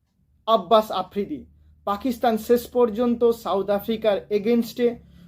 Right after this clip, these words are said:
দুশো ছ রানের একটা বড় রানের স্কোর খাড়া করে। তারা পাঁচ উইকেট হারিয়ে এই রান তুলতে সক্ষম হয়।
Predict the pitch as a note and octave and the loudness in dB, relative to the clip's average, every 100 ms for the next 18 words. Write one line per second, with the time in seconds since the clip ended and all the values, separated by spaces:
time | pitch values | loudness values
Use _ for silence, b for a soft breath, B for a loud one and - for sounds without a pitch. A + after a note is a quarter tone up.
0 | b G3+ D#4 E4+ E4 B3+ B3 B3 A#3+ G3+ | b 0 2 2 0 0 2 2 2 -2
1 | - G#3 F3+ - _ _ _ _ _ E3 | -2 -2 -2 -8 _ _ _ _ _ -6
2 | F#3+ A#3+ B3+ A#3+ G3 F#3 G3 F#3+ - - | 2 4 6 4 2 -2 -6 -10 -16 -2
3 | A#3+ B3+ D4+ - _ _ - G#3 G#3 F#3+ | 2 2 0 -12 _ _ -6 0 2 2
4 | F#3 D3 B2+ _ _ _ _ _ - C#4+ | -2 -6 -8 _ _ _ _ _ -2 2
5 | D#4 D4+ D4+ C#4+ E4 E4 C4 A#3 B3 B3+ | 4 4 4 4 4 4 2 2 0 0
6 | B3+ B B A3+ B3+ A3 G#3+ G#3 G#3 F3 | -2 B B 0 2 2 2 -2 -4 -2
7 | G3+ - A#3 - A3 F#3+ D#3+ B2 | -2 -2 -6 -4 -4 -2 -4 -6